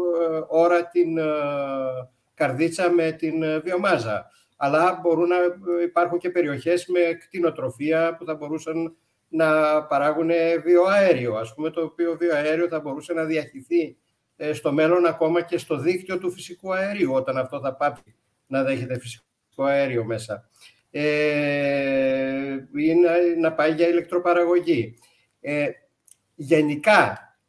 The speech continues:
ε, θα μπορούσαν οι ενεργειακές κοινότητες να ασχοληθούν και με τους τρεις πυλώνες της αειφορικής ενέργειας, που, να υπενθυμίσω, είναι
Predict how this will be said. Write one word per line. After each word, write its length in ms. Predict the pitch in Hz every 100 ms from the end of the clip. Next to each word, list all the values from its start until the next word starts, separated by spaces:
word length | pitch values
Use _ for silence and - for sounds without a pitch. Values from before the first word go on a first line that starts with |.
| _
ε, 540 | 143 143 143 135 135 131
θα 180 | 165
μπορούσαν 540 | 160 147 156 180 202 202
οι 360 | 196 170 165
ενεργειακές 580 | 156 147 135 139 147 175
κοινότητες 680 | - 175 175 175 180 170 - - _
να 180 | - 151
ασχοληθούν 800 | 151 151 165 147 143 220 214 175 -
και 240 | 185 170
με 200 | 165 151 - _ - 147
τους 220 | 151 -
τρεις 300 | 165 160 -
πυλώνες 880 | 156 151 170 170 160 - - _ _ _
της 220 | 165 165
αειφορικής 600 | 160 156 156 143 175 175
ενέργειας, 840 | 165 185 208 180 151 131 - _ _ _ _ _
που, 120 | 165
να 100 | 156
υπενθυμίσω, 640 | 156 156 147 160 185 185 180 175
είναι 580 | 175 175 165 135 113